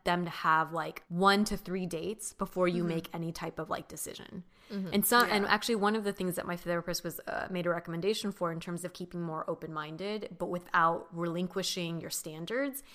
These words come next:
Speaker 1: is if you are looking for someone seriously, open up the distance that you're, like, the physical distance. Usually how you know there's, like, the
Speaker 2: Mm.
Speaker 1: filter for the
Speaker 3: Mm-hmm.
Speaker 1: mileage. So instead
Speaker 2: Yeah.
Speaker 1: of, instead of changing your standards for, like, education or religion or whatever it is,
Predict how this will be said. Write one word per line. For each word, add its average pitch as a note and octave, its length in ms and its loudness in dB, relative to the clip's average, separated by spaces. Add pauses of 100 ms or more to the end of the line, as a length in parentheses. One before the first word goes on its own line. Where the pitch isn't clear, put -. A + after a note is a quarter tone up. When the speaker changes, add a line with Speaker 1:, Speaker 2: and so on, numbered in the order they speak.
(280)
Speaker 1:
is F3+ 500 2 (180)
if F#3+ 140 -4
you F#3+ 140 4
are G3+ 100 8
looking A3+ 240 0
for B3 100 -2
someone A#3+ 260 -2
seriously, E3+ 500 -6
open G3 320 0
up A3 120 -6
the E3+ 80 -2
distance - 640 -10 (220)
that - 160 -2
you're, E3 400 -4
like, E3+ 180 -4
the E3+ 140 -4
physical F3+ 400 0
distance. - 500 -12
Usually F3+ 280 -2
how F#3+ 100 0
you F3+ 80 2
know F3+ 120 2
there's, F3 200 -2
like, F#3+ 140 -4
the E3+ 60 -8
Speaker 2:
Mm. F3 60 -12
Speaker 1:
filter F3 260 -6
for G3+ 140 -6
the G3 80 -4
Speaker 3:
Mm-hmm. D#3+ 80 -4
Speaker 1:
mileage. F3+ 460 -4 (220)
So - 140 2
instead G3+ 300 2
Speaker 2:
Yeah. G#3 220 4
Speaker 1:
of, - 80 -10
instead G3+ 320 0
of G3 160 2
changing F#3+ 420 -2
your E3+ 120 -2
standards F3 520 -2
for, E3+ 640 4 (260)
like, F3 180 0
education G#3 520 0
or F3+ 100 4
religion F#3 400 2
or F3 80 2
whatever F3 380 2
it - 100 -2
is, E3+ 300 0